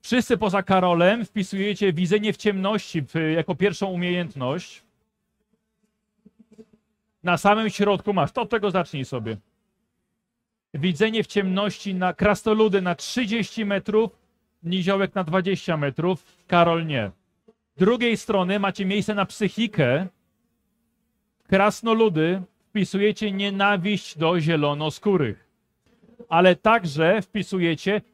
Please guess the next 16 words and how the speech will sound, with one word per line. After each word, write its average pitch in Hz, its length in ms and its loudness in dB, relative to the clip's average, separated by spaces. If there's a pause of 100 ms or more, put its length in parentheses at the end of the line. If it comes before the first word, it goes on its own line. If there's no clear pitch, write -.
niechęć 165 840 0
do 147 180 -4
elfów. 170 680 -2 (760)
Okej. 131 580 -2 (880)
E, 151 380 2
widzenie 190 400 0
w - 20 -6
ciemności, 190 880 -2
wzrost, 175 840 -2
języki, 170 1000 0 (760)
albioński, 165 960 0 (200)
e, 147 260 4
kazalit, 180 760 2 (300)
tak? 185 200 2 (200)
Jest 170 220 -2
wpisany. 135 500 -4